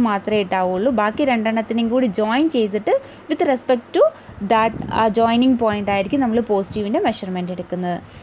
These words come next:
Then precordial എന്ന് പറഞ്ഞു കഴിഞ്ഞിട്ടുണ്ടെങ്കിൽ ചെസ്റ്റിലായിരിക്കും പോസിറ്റീവ് ഇലക്ട്രോഡ്സ്. With, and reference point with respect to നമ്മൾ എടുക്കുന്നത് മൂന്ന് limb ലീഡ്സിനെയും കൂടി കണക്ട് ചെയ്തിട്ട് ആ പോയിന്റിൽ നിന്നാണ് റഫറൻസ്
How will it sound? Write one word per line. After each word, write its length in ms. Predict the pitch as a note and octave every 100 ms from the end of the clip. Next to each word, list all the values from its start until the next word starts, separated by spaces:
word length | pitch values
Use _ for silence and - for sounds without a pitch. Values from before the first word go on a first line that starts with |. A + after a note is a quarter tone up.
| -
Then 120 | A#3 A3+ -
precordial 560 | B3+ B3+ D4+ C#4+ C#4+ D4+
എന്ന് 100 | D4
പറഞ്ഞു 180 | C4 A#3+
കഴിഞ്ഞിട്ടുണ്ടെങ്കിൽ 480 | A#3 A3+ A#3 B3 E4 -
ചെസ്റ്റിലായിരിക്കും 760 | C4 B3 - E4 C4+ A3 A3+ E4+ G#4+
പോസിറ്റീവ് 360 | A3+ - A3 G3
ഇലക്ട്രോഡ്സ്. 560 | F3+ - F3+ F3+ - F#3 - - - - -
With, 160 | G#3+ - A#3
and 200 | A#3 A3+ F#4+ A4+ A3+ A3+
reference 340 | C4 D4+ E4 -
point 200 | A#3+ A#3 A3
with 120 | C#4+
respect 280 | D4 - C#4+ D#4+
to 60 | C#4
നമ്മൾ 160 | A#3+ A#3
എടുക്കുന്നത് 460 | G#3+ A3 A3 A3+ E4+ C#5 - - A#3+
മൂന്ന് 260 | C4 D#4 D4
limb 180 | A#3+ A3 A3
ലീഡ്സിനെയും 440 | A#3 A3 A#3 A3+ G#3+
കൂടി 180 | A#3 A4+ D5 -
കണക്ട് 300 | A3 A3 -
ചെയ്തിട്ട് 300 | G#3+ C4 A4 - A#3+
ആ 40 | C4 C4
പോയിന്റിൽ 360 | A3+ G#3 G#3+ A3
നിന്നാണ് 320 | G3+ G3+ A3 C5 A3+
റഫറൻസ് 480 | G3+ G#3 A3 G#3+